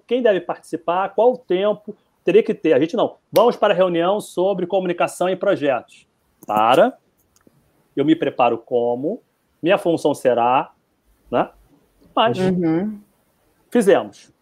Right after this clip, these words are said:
Speaker 1: Só que a gente tá nas baias típicas, né? Eu tô na, na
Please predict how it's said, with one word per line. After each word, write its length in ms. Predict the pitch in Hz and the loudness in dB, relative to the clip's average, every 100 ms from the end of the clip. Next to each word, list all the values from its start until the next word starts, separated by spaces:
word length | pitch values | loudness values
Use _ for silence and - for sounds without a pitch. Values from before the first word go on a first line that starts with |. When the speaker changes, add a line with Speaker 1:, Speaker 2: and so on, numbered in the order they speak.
| _ | _
Speaker 1:
Só 160 | 302 | -4
que 80 | - | -2
a 40 | 131 | -4
gente 120 | - | -2
tá 80 | 135 | -2
nas 160 | 214 | 0
baias 380 | 226 214 120 - | 0 0 0 -4
típicas, 400 | - 165 - 110 | -2 -2 -2 -6
né? 200 | 127 196 | -4 -2
Eu 60 | 165 | -2
tô 220 | - 135 | 0 0
na, 160 | 131 127 | 0 0
na 180 | 123 123 | 0 -2